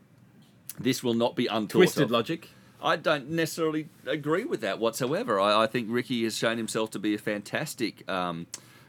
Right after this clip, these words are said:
Speaker 1: uh, tactician in his entire, um, professional sporting life.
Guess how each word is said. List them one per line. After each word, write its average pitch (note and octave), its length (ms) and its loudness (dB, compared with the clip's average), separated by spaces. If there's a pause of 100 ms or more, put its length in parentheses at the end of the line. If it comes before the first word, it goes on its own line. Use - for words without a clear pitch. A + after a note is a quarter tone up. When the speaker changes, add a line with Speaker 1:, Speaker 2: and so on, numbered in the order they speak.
Speaker 1:
uh, F#2 200 -2
tactician A2 680 -2 (140)
in B2+ 140 -2
his B2+ 200 -2
entire, B2 800 -2
um, A2+ 580 -8
professional A#2+ 480 -6
sporting C#3 400 -8
life. - 520 -6